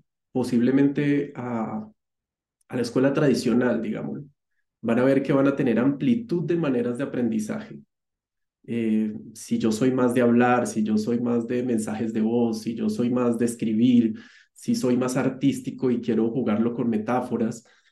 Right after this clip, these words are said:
nos permitimos jugar con todo esto y que ustedes encuentren también sus maneras de aprender, su ritmo, y en eso, pues, esperamos acompañarlos de la mejor manera.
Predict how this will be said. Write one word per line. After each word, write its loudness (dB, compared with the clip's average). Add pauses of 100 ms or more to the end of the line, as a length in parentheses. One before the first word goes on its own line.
(200)
nos 2
permitimos 4
jugar 4
con 0
todo 2
esto -6 (180)
y -4
que -4
ustedes 2
encuentren 4
también 2
sus -2
maneras 0 (220)
de -4
aprender, 4
su 0
ritmo, 2 (420)
y -2
en 2
eso, -2
pues, -4
esperamos -2 (800)
acompañarlos 2
de 4
la 4
mejor 2
manera. -2